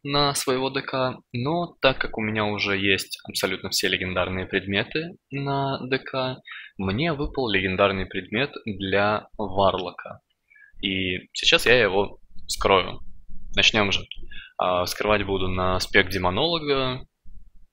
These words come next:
Кайфую в нём, много питомцев, радуюсь и просто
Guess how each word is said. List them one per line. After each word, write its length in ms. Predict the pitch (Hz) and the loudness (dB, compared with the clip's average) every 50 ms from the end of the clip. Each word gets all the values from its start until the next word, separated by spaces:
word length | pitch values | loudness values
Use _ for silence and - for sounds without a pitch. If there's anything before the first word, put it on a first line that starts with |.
| _ _ - - - - - | _ _ -12 -10 -10 -2 0
Кайфую 480 | - 92 101 - - 156 160 151 143 | 2 2 2 0 0 0 2 2 0
в 60 | 135 | 0
нём, 520 | 131 123 117 113 107 98 95 95 104 - - _ - - | -2 -2 0 0 -2 -2 -4 -6 -10 -12 -14 _ -8 -4
много 360 | 95 98 104 104 95 95 92 | -2 0 0 2 0 0 -4
питомцев, 580 | - - - 139 143 139 139 - 107 - - | -6 -2 2 2 2 2 2 -2 -4 -4 -2
радуюсь 640 | - 104 107 120 107 104 101 95 - - - - - | 2 4 4 4 2 0 -2 -4 -4 -4 -4 -6 -6
и 520 | - - - - 107 98 95 92 90 92 - - | -8 -14 -10 -6 -4 -2 -2 -2 -4 -6 -10 -8
просто 420 | - 101 95 - - - 92 - | -8 -6 -6 -6 -8 -8 -10 -10